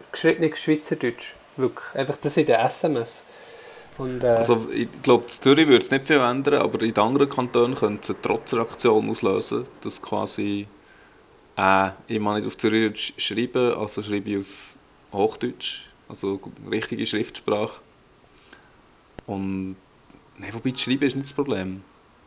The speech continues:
Speaker 2: Das Reden ist mehr das Problem, oder?
Speaker 1: Ja, nein, aber irgendwann w-, wirst ja, du wirst gleich immer noch in deinem Berndeutsch reden.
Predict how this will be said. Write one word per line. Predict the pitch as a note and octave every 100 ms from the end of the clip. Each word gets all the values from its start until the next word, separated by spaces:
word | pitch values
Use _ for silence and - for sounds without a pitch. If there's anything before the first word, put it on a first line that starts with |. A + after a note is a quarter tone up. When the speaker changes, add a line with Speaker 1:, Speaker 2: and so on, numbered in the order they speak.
| _ _ _ -
Speaker 2:
Das | -
Reden | A2+ D3 D#3
ist | A2+ G#2
mehr | A2+ G#2+
das | -
Problem, | A2+ A2 G2 F#2+
oder? | F#2+ D#2+ D#2 _ _ _ - - - -
Speaker 1:
Ja, | D3+
nein, | D3+ F3+
aber | C#3 B2+
irgendwann | C#3 D3 C#3 C3+ C3+ B2+
w-, | - - -
wirst | C3 A#2+ -
ja, | B2 A#2+ - - - -
du | E3
wirst | D#3 -
gleich | F3 F#3
immer | F#3 D#3+
noch |
in | D3+
deinem | D3 C3+
Berndeutsch | B2+ C3 C3+ C3 -
reden. | A#2+ -